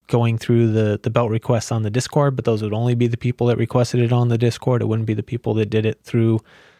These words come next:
a message on the Reddit like I did. So I'd miss a few, and there's no official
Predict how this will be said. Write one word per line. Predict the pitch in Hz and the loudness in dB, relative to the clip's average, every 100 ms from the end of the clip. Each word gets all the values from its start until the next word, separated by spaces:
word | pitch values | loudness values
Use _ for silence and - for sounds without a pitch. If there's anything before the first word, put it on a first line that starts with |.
| _ _ _ - | _ _ _ -6
a | 123 | 0
message | 117 113 110 107 | 0 0 -2 -4
on | - 110 107 | -2 0 0
the | 107 104 104 101 - _ _ - | 0 0 -2 -2 -6 _ _ -2
Reddit | 117 117 143 - | 0 2 0 -2
like | 101 101 | -6 -4
I | 110 | -4
did. | 117 143 151 _ _ _ _ _ _ _ _ _ | 0 0 0 _ _ _ _ _ _ _ _ _
So | - 117 | -6 0
I'd | 107 107 | 0 2
miss | 110 - - | 0 -2 -6
a | |
few, | 113 117 113 113 110 _ _ - | -2 0 2 2 -2 _ _ -12
and | 110 104 101 98 92 - - - _ | -8 -8 -8 -8 -10 -14 -20 -20 _
there's | - 101 | -8 -6
no | 113 104 | -4 -6
official | - 123 - 120 110 110 | -4 -4 0 0 0 -4